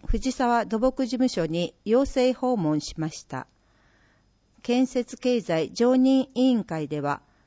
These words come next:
町内における道路事業及び河川事業関係の要請を行うため、七月八日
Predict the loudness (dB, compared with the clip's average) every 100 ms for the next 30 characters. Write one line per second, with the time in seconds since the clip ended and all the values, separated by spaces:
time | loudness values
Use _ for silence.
0 | _ _ 0 2 2 -2 -2 -2 -4 -4
1 | -4 -2 -4 -8 _ -6 0 2 4 2
2 | 0 -2 0 2 0 -2 0 2 2 -2
3 | -4 -6 _ _ -8 -4 2 4 4 2
4 | 0 0 0 -2 -4 -4 -4 -4 -2 0
5 | -2 -4 _ 0 2 2 0 0 2 0
6 | -2 -4 -4 -2 -4 -4 -6 -4 -6 -8
7 | _ _ _ _ -2 0 2 0 -2 -4
8 | -2 -2 -4 -2 -2